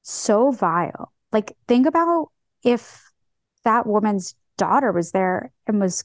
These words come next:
killed or shot or injured or anything like that. Not to mention that this is messed up and traumatic in general. You run for elected office to represent your community and better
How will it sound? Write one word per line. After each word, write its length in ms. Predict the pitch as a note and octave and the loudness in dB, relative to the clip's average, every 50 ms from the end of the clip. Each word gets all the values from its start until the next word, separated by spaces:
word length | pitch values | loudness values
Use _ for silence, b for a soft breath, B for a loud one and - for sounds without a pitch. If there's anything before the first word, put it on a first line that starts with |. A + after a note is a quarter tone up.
| _ _ | _ _
killed 460 | - - C4 C#4+ E4 A#3+ E3 - - - - | -4 0 2 4 4 4 2 2 -2 -4 -6
or 100 | F#3+ F3+ | -8 -6
shot 380 | - - A3 B3 D4 C#4+ G#3 | -2 0 2 2 4 2 2
or 80 | - - | 0 -4
injured 440 | - - A#3+ C#4+ C#4+ D4+ A3+ F#3+ - | 0 2 2 4 4 4 2 0 0
or 80 | F#3 | -2
anything 200 | F3+ F#3 F3 G3+ G3 | -4 -6 -4 -4 -4
like 120 | F#3 F#3 | -4 -2
that. 160 | - F#3+ F3+ - B B B B _ | -2 -4 -4 -4 B B B B _
Not 180 | - C4+ D4 D4 | 2 2 4 6
to 60 | - | 6
mention 220 | D4+ C#4 - C4+ B3 | 6 6 8 6 6
that 140 | A3+ - | 6 4
this 180 | - A#3 - - | 2 2 2 4
is 200 | A#3 A3 G#3 F#3+ | 4 2 2 2
messed 400 | F3+ F3 F3+ F#3+ A3 - - - | 0 0 0 0 0 0 0 2
up 180 | B3+ A#3 A3+ - - - | 2 2 0 -2 -4 -4
and 240 | G#3+ G#3 G3+ G3 F#3 | -2 -2 -2 -2 -4
traumatic 520 | - - G3+ F#3+ F3+ F3 G3+ A3 A3+ - | -6 -4 -2 0 0 2 2 2 2 2
in 140 | G3+ F#3 F3 | 2 0 0
general. 460 | E3+ - D#3+ F3 G3 A3 A#3 B3 C4 C4 b b b b _ _ - | 0 0 0 2 4 4 4 4 4 2 b b b b _ _ 2
You 320 | A3+ A3 G#3+ G3+ F#3 F#3+ F#3+ F#3 | 4 4 4 4 2 0 -2 -2
run 480 | F#3+ G3 F#3 F#3+ G3+ G#3+ A3+ A#3 A3+ | 0 0 2 2 2 4 4 2 0
for 200 | A3 - - G#3 | -2 -2 0 2
elected 300 | G3+ F#3+ G3 F#3+ - G#3+ | 2 2 2 0 -2 -2
office 360 | - - F3 F3+ - A3 - - | -2 0 0 0 -2 -2 -4 -6
to 100 | - F#3 | -6 -4
represent 500 | F3 E3 D#3 - A#3 A#3 F#3+ F#3 F3 - | -2 -2 0 2 2 2 4 2 0 2
your 140 | G#3+ A3+ A3 | 2 0 0
community 720 | - - F#3+ F3 E3+ E3 E3+ F3 G#3+ A3 A3+ A#3+ B3 - _ _ _ _ - | 0 0 0 2 2 2 2 4 4 4 4 4 2 0 _ _ _ _ -6
and 180 | G3 F#3 - | -6 -4 -2
better 380 | - - - E3+ F#3 F#3+ G3+ | -2 0 2 2 2 2 0